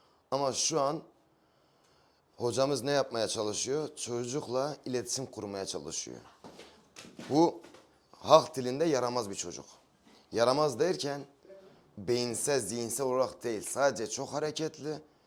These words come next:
ve özgüveni çok iyi. İnsanı fazla ciddiye almıyor. Sahibinde de öyle. Sadece kendine özgüveni yüksek olduğu için bunun eğitimi başlangıcı zor olur ama eğer ona doğru anlatırsanız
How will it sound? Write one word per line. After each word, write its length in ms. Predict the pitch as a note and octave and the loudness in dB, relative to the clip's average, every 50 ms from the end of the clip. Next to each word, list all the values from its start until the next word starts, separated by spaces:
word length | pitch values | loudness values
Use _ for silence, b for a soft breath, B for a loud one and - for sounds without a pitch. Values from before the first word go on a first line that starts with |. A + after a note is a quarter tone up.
| _ - | _ -2
ve 140 | A2 A#2+ - - | -2 -2 -2 0
özgüveni 580 | - B2+ C3+ C3+ A2 A2 A2+ A#2+ A2+ G#2+ G2+ D#2+ - - | 0 2 2 2 2 -2 -2 -2 -2 -2 -4 -6 -8 -6
çok 300 | - - C3 D#3 D3+ D#3 | -4 0 0 0 0 0
iyi. 280 | D#3 D3+ D3+ D3+ D#3 D3 D#3 b b b b b b b b b b b b b b b b b _ _ _ _ _ _ _ _ - | -2 -2 -2 -2 -2 -4 -8 b b b b b b b b b b b b b b b b b _ _ _ _ _ _ _ _ -2
İnsanı 480 | A#2+ B2+ B2 G#2 - - B2+ C3 D3+ | 0 0 0 0 0 0 0 0 0
fazla 320 | D3 D3+ B2 A#2+ A#2+ C#3 A#2 | 0 0 0 2 2 0 0
ciddiye 340 | G2+ A2+ F#2 D2+ A2 C#3+ C#3 | -2 -4 -6 -2 2 2 4
almıyor. 400 | B2+ A#2+ A#2 G#2 F#2+ E2 D#2 C2 - - - | 4 4 2 -2 -4 -8 -10 -10 -12 -16 -12
Sahibinde 800 | - - - - - A2+ A2 A2 A2+ A#2+ A2 A2 A#2+ B2 C3 C3+ | -6 -4 -4 -2 0 0 0 0 0 -2 -2 -4 -2 -2 0 0
de 40 | A#2+ | 0
öyle. 380 | G#2+ F#2 E2+ D2+ B1+ A#1+ A#1+ - - _ b b b b b b | 0 0 -2 -6 -6 -8 -10 -12 -14 _ b b b b b b
Sadece 500 | b - - D#3+ D3+ B2 A#2 A#2+ D#3 D3+ | b -6 -2 0 0 0 0 -2 -4 -4
kendine 300 | - - B2+ B2 B2+ C3 | -6 -6 -6 -4 -4 -2
özgüveni 500 | B2 A2 B2+ A#2 G#2 G2+ G#2 G2 F#2+ D2+ | 0 0 0 -2 -2 -4 -4 -4 -6 -8
yüksek 340 | D2+ G#2 G2+ - D#3 D3+ C3+ | -10 -10 -6 -2 -2 -2 0
olduğu 220 | D3 D3+ D3 C3 D#3 | 0 0 -2 -2 -4
için 340 | D3+ D3+ - D3 D#3 D#3 D3+ - b b b b b b b b b b b b b b b b b b | -4 -4 -4 -6 -6 -6 -10 -14 b b b b b b b b b b b b b b b b b b
bunun 180 | A2+ D3+ - - | 2 2 2 2
eğitimi 480 | - C#3 C3 C3 C3 C3 C#3+ D#3 D3 A2 | 4 4 4 4 4 0 0 -2 2 4
başlangıcı 580 | B2+ A#2+ A#2+ - B2+ B2+ B2+ A#2 B2+ G#2+ B2+ B2 | 4 4 4 4 0 0 0 0 -2 -2 -2 -4
zor 260 | G2+ F2+ F#2 C#3 F3 | -4 -2 0 4 4
olur 280 | F3+ F3 F3 D#3+ - - - - | 6 6 4 4 0 -2 -2 2
ama 440 | C3 D3 D3 C#3+ C3 A#2 G#2 F2 - - b b b b b b b b b | 4 4 6 6 6 4 4 2 -4 -12 b b b b b b b b b
eğer 260 | G#2 A2+ C#3 D#3+ E3 | 2 6 6 8 8
ona 360 | D#3 C#3 B2+ A2 F#2+ D#2+ - | 6 4 4 2 0 0 0
doğru 580 | A#2 A#2+ A#2+ A#2+ A#2+ C3 D3 F3+ E3+ - - - | 2 4 4 4 6 6 6 6 6 6 4 4
anlatırsanız 1000 | B2 B2 B2 A#2+ A#2+ A#2 A2 - A2 A2 F#2+ - A#2 B2 D#3 G3+ G#3 - - - | 4 6 6 6 4 0 -2 -2 -4 -6 -6 -4 -4 -2 0 2 4 4 4 2